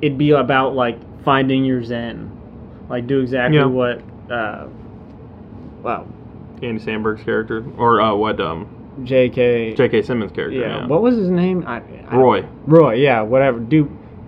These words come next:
Speaker 1: like, Roy.
Speaker 2: Find your Irvine.
Speaker 1: Plus, you could have had a lot more fun shit you could dream up before you left. Nobody says you have to leave now. She figured out the theory.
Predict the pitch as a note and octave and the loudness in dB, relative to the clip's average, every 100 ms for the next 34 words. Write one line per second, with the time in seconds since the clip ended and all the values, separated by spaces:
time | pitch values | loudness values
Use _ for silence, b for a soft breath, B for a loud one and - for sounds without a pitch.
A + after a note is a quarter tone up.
0 | - C3 A#2 - - - - - B2 C#3 | -8 -4 -4 -6 -18 -20 -20 -16 -4 2
1 | C3+ F#2+ - - A#2+ A2 G#2+ G#2 A2 A#2 | 2 2 -4 0 0 2 2 4 4 2
2 | A#2 A#2 A#2+ - - F#3+ E3 - G#3 G#3 | -2 -4 -8 -16 -4 2 2 2 0 4
3 | E3 D#3 D#3 C3 - - - - C#3+ C#3 | 4 4 4 2 -2 -14 -18 -4 0 0
4 | C3 B2+ C3+ B2+ - - - - - - | -2 2 4 4 0 -8 -18 -20 -20 -20
5 | - - - C3 C#3 C#3 B2+ A#2 A2 A2 | -20 -20 -10 -2 0 2 2 -2 -4 -10
6 | - - - - - D3+ C#3 B2+ - - | -18 -20 -20 -20 -2 2 2 0 -4 -4
7 | C3+ A#2+ - - - - - C#3 C#3+ C#3+ | 0 0 -4 -16 -18 -16 -4 -2 2 2
8 | C3+ F3+ E3+ F3 F#3+ B2 C3+ - E3+ E3+ | 6 8 10 8 6 4 0 2 4 6
9 | E3 D3+ C3+ F3+ - F3+ G3+ G3 F#3+ E3 | 4 2 2 0 0 2 2 2 2 4
10 | F3+ F3 F3 F#3 D3 E3 F3+ D#3+ D3 - | 2 0 2 2 2 0 0 -2 -6 0
11 | A3+ G3 G3+ F#3+ - - A3 D#3+ D3 | 2 4 2 0 -6 0 2 2 -2